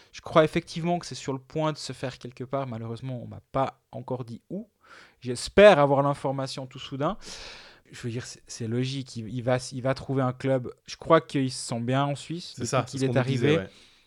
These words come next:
Speaker 1: Donc, est-ce que, est-ce que vraiment en Suisse, les étrangers gagnent bien leur vie ? On, on parle de trois cent cinquante mille nets pour un Dustin Jeffrey, donc ça fait sept cent mille bruts pour un club. C'est quand même un, un budget, hein.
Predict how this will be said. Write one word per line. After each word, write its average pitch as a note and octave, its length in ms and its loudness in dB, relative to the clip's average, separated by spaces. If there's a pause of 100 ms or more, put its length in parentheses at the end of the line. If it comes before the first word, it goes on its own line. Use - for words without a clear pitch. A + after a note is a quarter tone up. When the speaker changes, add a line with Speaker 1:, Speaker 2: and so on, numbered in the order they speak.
(120)
Speaker 1:
Donc, B2+ 200 -4
est-ce D3+ 140 -4
que, - 80 -8
est-ce D3 180 -4
que - 80 -2
vraiment D#3+ 680 4
en C3 60 -8
Suisse, - 280 -6
les B2+ 100 -2
étrangers C#3+ 360 -2
gagnent B2+ 220 2
bien C3+ 160 2
leur D3 160 4
vie ? F3 200 -6 (680)
On, C#3 160 -6
on C#3+ 100 -4
parle D3+ 320 8
de C#3+ 60 2
trois C#3 160 -6
cent D3+ 80 -6
cinquante D#3+ 320 -6
mille D3+ 160 -2
nets D#3 220 0
pour C3 140 -8
un C3 60 -4
Dustin C3 300 -6
Jeffrey, C3+ 240 -4
donc B2+ 140 -10
ça B2+ 60 -12
fait C3 120 -12
sept - 180 -12
cent C#3+ 140 -10
mille D3 160 -6
bruts C3+ 180 -4
pour - 240 -8
un B2+ 60 -4
club. D3+ 160 0
C'est A#2+ 120 -10
quand G2+ 200 -12
même A#2 180 -6
un, G#2+ 500 -8 (120)
un A#2 80 -6
budget, B2+ 340 4
hein. F3+ 220 2